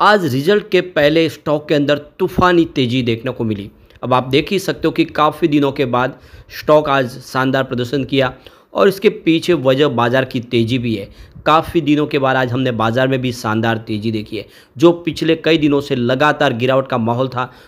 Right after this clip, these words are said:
उस पे ब्रेक लगा और संभावना बनने लगी है कि बाजार में फिर से तेजी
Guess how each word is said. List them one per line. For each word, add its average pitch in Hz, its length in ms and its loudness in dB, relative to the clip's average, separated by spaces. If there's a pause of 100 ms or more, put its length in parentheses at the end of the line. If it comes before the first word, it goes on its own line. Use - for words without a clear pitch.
(140)
उस 180 200 0
पे 185 140 4
ब्रेक 127 340 -2
लगा 107 260 -6 (360)
और 185 140 2
संभावना 156 460 2
बनने 139 260 0
लगी 131 200 0
है 131 60 -2
कि 139 100 0
बाजार 117 380 0
में 131 100 -2
फिर 135 200 -2
से 131 200 -4
तेजी 120 400 -2